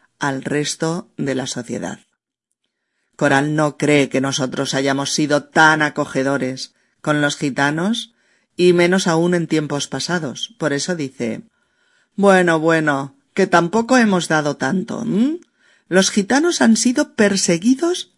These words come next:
por el hecho de ser gitanos hasta mil novecientos setenta y siete, por aquella famosa ley franquista, la ley de vagos y maleantes, con la que se perseguía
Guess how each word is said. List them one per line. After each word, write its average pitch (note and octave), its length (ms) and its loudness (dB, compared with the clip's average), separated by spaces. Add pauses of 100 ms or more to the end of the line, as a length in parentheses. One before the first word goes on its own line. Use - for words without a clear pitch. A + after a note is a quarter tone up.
por D#3+ 180 0
el D3 140 2
hecho A3+ 300 0
de F#3 100 -4
ser F3+ 240 -2
gitanos E3 720 -2 (300)
hasta E3 340 2
mil F#3 220 2
novecientos F3+ 680 0
setenta D3 460 -2
y C#3 80 -2
siete, D#3 560 -2 (420)
por F3+ 180 2
aquella G3 380 2
famosa G3 480 0
ley G3 240 2
franquista, E3 760 -2
la D3 140 -2
ley E3 220 2
de D#3+ 120 0
vagos D#3 460 0
y D#3 80 0
maleantes, D3+ 720 -2
con A3+ 180 2
la G#3 100 2
que G3+ 120 -4
se F#3+ 180 -2
perseguía F3+ 1000 -2